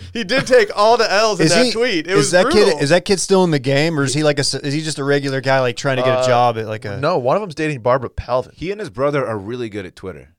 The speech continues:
Speaker 4: Like,
Speaker 2: Who's
Speaker 4: they're
Speaker 2: that?
Speaker 4: very popular on Twitter.
Speaker 2: Who's
Speaker 3: Like,
Speaker 2: Barbara
Speaker 3: s-,
Speaker 2: Palvin?
Speaker 3: like a supermodel.
Speaker 2: Wow.
Speaker 3: Like, uh,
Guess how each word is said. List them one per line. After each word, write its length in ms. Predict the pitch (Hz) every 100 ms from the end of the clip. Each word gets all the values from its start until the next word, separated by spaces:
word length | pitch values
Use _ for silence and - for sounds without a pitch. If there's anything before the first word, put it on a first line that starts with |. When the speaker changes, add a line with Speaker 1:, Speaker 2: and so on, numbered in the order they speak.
| _
Speaker 4:
Like, 100 | 90
Speaker 2:
Who's 60 | 85
Speaker 4:
they're 100 | 107
Speaker 2:
that? 220 | - -
Speaker 4:
very 180 | 113 123
popular 400 | - 104 95 90
on 100 | 85
Twitter. 300 | - 71 - _ _ _ _
Speaker 2:
Who's 160 | - 143
Speaker 3:
Like, 60 |
Speaker 2:
Barbara 260 | 127 139 127
Speaker 3:
s-, 0 |
Speaker 2:
Palvin? 320 | 117 120 143
Speaker 3:
like 140 | 131 117
a 240 | 117 107 -
supermodel. 520 | - 120 110 - - _ _ _ _ _ _ _ _ _ _ _ _ _ _ _ _ _
Speaker 2:
Wow. 300 | - 82 - - - - - - _ _ _ -
Speaker 3:
Like, 220 | 101 _ -
uh, 240 | 120 113